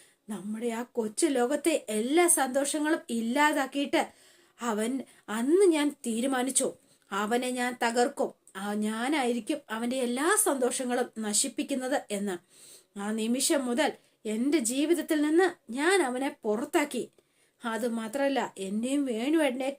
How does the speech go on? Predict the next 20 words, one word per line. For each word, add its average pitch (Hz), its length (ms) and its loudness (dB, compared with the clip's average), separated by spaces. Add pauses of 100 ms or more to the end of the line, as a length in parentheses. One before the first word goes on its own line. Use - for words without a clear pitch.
കണ്ണീരിൽ 311 480 6
ചവിട്ടി 254 340 0
നിന്ന് 277 560 -4
അവൻ 202 220 -6
സന്തോഷിക്കണ്ട 262 760 -2
എന്ന് 269 520 -4
ഞാൻ 240 260 -2
അങ്ങ് 254 180 -4
തീരുമാനിച്ചു. 254 720 0 (640)
എന്നോടുള്ള 226 560 2
പ്രതികാരത്തിന് 285 840 0 (520)
പൂർണിമ 403 440 8 (180)
എന്നെ 277 240 4
വെല്ലുവിളിച്ചു. 311 600 6 (260)
അവനെ 240 540 -2 (360)
പൊന്നുമടത്തിൽ 294 640 2
കൊണ്ടുപോയി 277 600 2
അവനെ 277 320 2
രാജാവായി 277 760 2
വാഴിക്കുമെന്ന്. 240 800 0